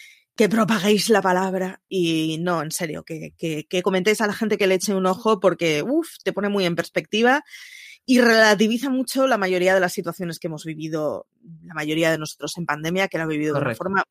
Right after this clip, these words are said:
Speaker 1: muy distante y muy, muy cómoda comparativamente. Nada, deciros que, que, que os suscribáis a nuestro contenido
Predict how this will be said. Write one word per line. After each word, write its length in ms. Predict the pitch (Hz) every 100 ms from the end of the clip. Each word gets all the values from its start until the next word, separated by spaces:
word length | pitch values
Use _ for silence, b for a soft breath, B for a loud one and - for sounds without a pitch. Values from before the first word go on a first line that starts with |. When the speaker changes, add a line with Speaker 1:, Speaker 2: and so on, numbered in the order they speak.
| _
Speaker 1:
muy 200 | 214 226
distante 580 | 185 - 175 180 220 214
y 80 |
muy, 320 | 175 160 151 -
muy 280 | 226 269 247
cómoda 500 | 185 160 151 147 151
comparativamente. 920 | 156 156 - 156 160 151 156 - - B B B B B
Nada, 340 | 226 277 294 285
deciros 500 | 214 196 240 240 240
que, 800 | - 214 208 196 190 180 175 170 -
que, 220 | 196 180
que 240 | - 175
os 80 | 170
suscribáis 640 | - - 185 196 208 208 220
a 160 | 196
nuestro 260 | 202 190 196
contenido 800 | 202 190 196 196 196 196 190 190